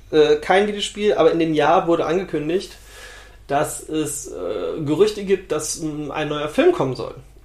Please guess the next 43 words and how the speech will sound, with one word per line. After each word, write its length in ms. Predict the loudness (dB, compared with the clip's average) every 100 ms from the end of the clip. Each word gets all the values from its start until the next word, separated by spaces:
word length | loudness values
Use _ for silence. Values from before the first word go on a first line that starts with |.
| -8 0
Und 180 | 2
das 120 | 2 0
hat 140 | -2
sich 100 | -2
über 120 | -4
die 100 | -2
Jahre 580 | 0 2 2 0 0 -2 -2
echt 360 | -4 -4 -10
so, 560 | -14 -6 0 0 0 -4 -12 -8
ja, 540 | -2 0 2 2 0
so 100 | -4
ein 100 | -8
bisschen 400 | -10 -8 -10 -6
hingezogen 840 | -4 -2 -2 -4 -6 -6 -4 -6
und 180 | -8 -8
man 200 | -8 -6
wusste 260 | -8 -8 -8
nicht 180 | -8 -8
so 140 | -6
ganz 460 | -2 -2 -2 -6 -10
und 160 | -12 -16 -20 -20 -20 -2
immer 200 | 0 2
wieder 140 | 0 -4
gab's 200 | -6 -4
ein 60 |
Lebenszeichen. 580 | -2 0 -2 -4 -4 -6
Und 60 | -4
irgendwann 580 | 0 0 0 -4 -6 -6
gab 260 | -6 -6
es 220 | -8 -10
einen 300 | -6 -6 -6
Fan-Trailer 1040 | -10 -14 -4 -2 0 -4 -4 -4 -4 -4 -6
von 280 | -6 -10 -6
einem 320 | -4 -4 -4
der 120 | -6
Star 300 | -8 -6 -6
Trek-Re-, 600 | -4 -6 -6 -6 -8 -6
Regisseure, 440 | -6 -6 -8 -6 -6
wenn 100 | -6
ich 60 |
das 140 | -8 -10
mich 140 | -8
erinnere. 520 | -6 -4 -4 -2 -4